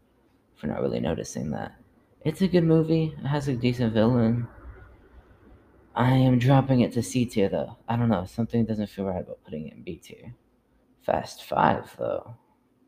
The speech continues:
S tier. Fast Five is the best movie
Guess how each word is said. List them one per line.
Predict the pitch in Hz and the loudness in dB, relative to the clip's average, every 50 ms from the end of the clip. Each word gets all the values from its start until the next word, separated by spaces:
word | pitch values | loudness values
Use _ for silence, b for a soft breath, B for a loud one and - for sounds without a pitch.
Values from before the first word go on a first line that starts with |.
| _ _ _ _ _ _ _ _ _ _ _ _ _ _ _ _ _ _ _ _ _ _ _ _ _ _ _ - | _ _ _ _ _ _ _ _ _ _ _ _ _ _ _ _ _ _ _ _ _ _ _ _ _ _ _ -6
S | 62 - - - - | -6 -6 -6 -10 -16
tier. | - - - - - - 123 - _ _ _ _ _ _ _ _ _ _ | -16 -16 -14 -14 -14 -18 -20 -20 _ _ _ _ _ _ _ _ _ _
Fast | - - 67 - - - - | -8 -8 -6 -8 -10 -10 -8
Five | - - - - 55 - - - _ _ _ _ _ _ _ - | -6 -6 -4 -4 -6 -8 -8 -12 _ _ _ _ _ _ _ -14
is | 87 - - | -12 -12 -8
the | - 65 - | -8 -8 -8
best | - - 52 50 - - - - | -6 -6 -6 -6 -6 -8 -12 -12
movie | 57 53 65 71 57 - - - | -10 -10 -10 -10 -10 -12 -12 -16